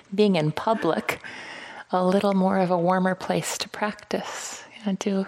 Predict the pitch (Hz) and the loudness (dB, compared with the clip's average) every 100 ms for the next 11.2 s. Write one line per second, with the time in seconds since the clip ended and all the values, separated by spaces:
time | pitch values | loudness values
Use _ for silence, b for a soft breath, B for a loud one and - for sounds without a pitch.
0 | - 202 220 202 196 208 202 196 185 190 | 0 0 4 4 4 2 0 2 2 0
1 | 202 - - 190 - 190 185 185 185 - | -2 -2 -2 -2 0 0 0 0 -2 -2
2 | 202 180 180 180 - - 190 196 196 - | -2 0 0 -2 -4 -6 -4 -4 -6 -12
3 | B B B B B _ - - - - | B B B B B _ -6 -2 -2 -4
4 | - - - - - - 185 - - 196 | -8 -20 -16 -8 -4 -2 -2 -2 2 2
5 | 190 - - B B B B B B _ | 0 -4 -14 B B B B B B _
6 | _ _ _ - - 208 185 - 190 185 | _ _ _ -8 -4 -4 -4 -2 2 2
7 | - 185 180 175 170 175 175 - 196 180 | 0 -2 0 2 2 2 0 -2 -2 0
8 | 185 - - 202 - - 226 240 247 262 | -2 -2 -2 -2 -4 -4 -2 0 -2 -4
9 | - - 247 277 226 175 165 175 170 - | -2 0 2 4 4 4 0 -2 -6 -8
10 | - 110 - - 226 147 95 190 196 190 | -2 0 0 2 2 2 0 0 -2 -2
11 | 196 202 | -4 -6